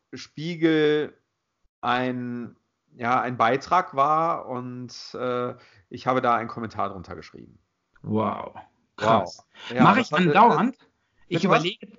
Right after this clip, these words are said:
Speaker 2: ich mach das bei Facebook andauernd Kommentare drunter schreiben, nur bei mir ist es immer so, dass ich mich darüber so ärgere, dass Menschen mit einer Riesenklappe gerne mal, äh, aus der rechten Ecke, aber auch gerne einfach nur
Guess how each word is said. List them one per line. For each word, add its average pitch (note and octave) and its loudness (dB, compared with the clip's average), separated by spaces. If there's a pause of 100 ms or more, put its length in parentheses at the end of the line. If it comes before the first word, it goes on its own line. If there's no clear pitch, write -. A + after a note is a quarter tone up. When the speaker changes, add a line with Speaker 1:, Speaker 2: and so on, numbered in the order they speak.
(140)
Speaker 2:
ich D#3 -8
mach G3 2
das G#3 -4
bei E3+ 0
Facebook G#3 0
andauernd F3 4
Kommentare D3 -2
drunter C#3 -4
schreiben, D3+ 2
nur E3+ 2
bei D#3 0
mir E3+ 2
ist F#3 0
es F3+ -6
immer E3+ 2
so, E3 0
dass D#3+ 2
ich D3 -4
mich D#3+ 0
darüber D3 0
so D3 -2
ärgere, D#3+ 0 (300)
dass C#3+ -4
Menschen E3+ 0
mit D3+ -6
einer D3 -4
Riesenklappe F3+ 2 (420)
gerne F3+ 4
mal, E3 2
äh, - -10
aus D#3+ -4
der D3 -2
rechten G3+ 0
Ecke, E3 0 (260)
aber D3 0
auch E3 -2
gerne F3 2
einfach E3+ -4
nur E3+ 4